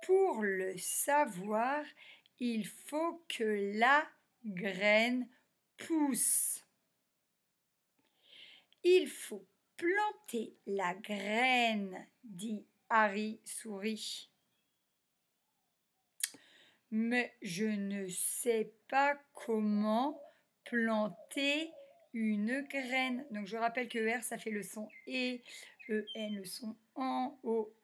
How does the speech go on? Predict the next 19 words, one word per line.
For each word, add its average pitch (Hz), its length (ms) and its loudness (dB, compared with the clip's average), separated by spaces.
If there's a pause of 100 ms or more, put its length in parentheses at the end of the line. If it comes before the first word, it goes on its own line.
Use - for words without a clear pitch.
(400)
M, 220 380 0 (160)
on. 262 360 -4
Donc, 208 180 -8 (300)
bah, 196 300 -4 (380)
comment, 247 960 -2 (2000)
euh, 214 720 -2 (400)
A, 247 300 6
I, 254 220 0
le 202 120 -6
son - 260 -6 (120)
est, 254 360 -4 (1300)
dit 208 220 -8
Splat. - 420 -8 (220)
Et 233 220 -2
toi, 254 540 4 (520)
Harry 247 440 4
sourit. 254 560 -6 (840)
Donc, 233 420 -4 (1040)
Harry 330 360 2